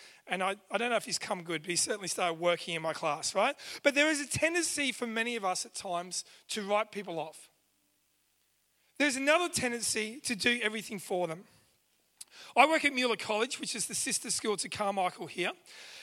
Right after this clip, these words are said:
And as a school, we care deeply about wanting our students to succeed. This is not an ad for our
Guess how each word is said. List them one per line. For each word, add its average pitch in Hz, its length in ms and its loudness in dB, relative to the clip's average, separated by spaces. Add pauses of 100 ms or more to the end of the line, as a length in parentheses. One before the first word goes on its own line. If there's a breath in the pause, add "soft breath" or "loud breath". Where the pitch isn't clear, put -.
(160 loud breath)
And 262 200 10
as 302 220 6
a 339 100 0
school, 233 420 2
we 277 200 2
care 285 340 2
deeply 254 500 0
about 220 300 2
wanting 214 280 -2
our 196 60 0
students 190 420 -4
to - 80 -6
succeed. 180 420 -2
This 180 120 -6
is 202 100 -4
not 190 120 -2
an 190 100 -4
ad 175 200 4
for 175 180 -2
our 160 100 -2